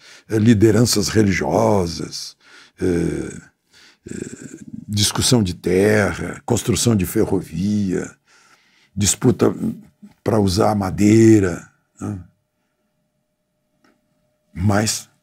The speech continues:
no fundo, fundiário, a terra.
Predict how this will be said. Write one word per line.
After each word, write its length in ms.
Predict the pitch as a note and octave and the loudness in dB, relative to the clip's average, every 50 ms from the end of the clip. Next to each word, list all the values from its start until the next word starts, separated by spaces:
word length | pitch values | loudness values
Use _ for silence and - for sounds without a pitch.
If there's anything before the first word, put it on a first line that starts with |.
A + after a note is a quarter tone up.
| _ _ - | _ _ 4
no 200 | B2 B2 A#2+ G#2 | 6 6 6 4
fundo, 760 | - - - - - D#3 E3 E3+ F3+ F#3 F#3 F3 F#3 - - _ _ _ _ _ _ _ _ _ _ | 2 -2 -2 2 4 6 6 8 6 6 4 2 0 -2 -6 _ _ _ _ _ _ _ _ _ _
fundiário, 680 | - - C3+ C3+ C3 A2 A#2 G2+ F2+ E2 - - - - _ _ _ _ _ _ _ _ _ _ _ _ _ | 0 4 6 6 6 6 4 2 0 -4 -8 -12 -16 -20 _ _ _ _ _ _ _ _ _ _ _ _ _
a 80 | - - | -16 -16
terra. 480 | - - - - - - - - - | -14 -14 -14 -16 -16 -18 -20 -20 -20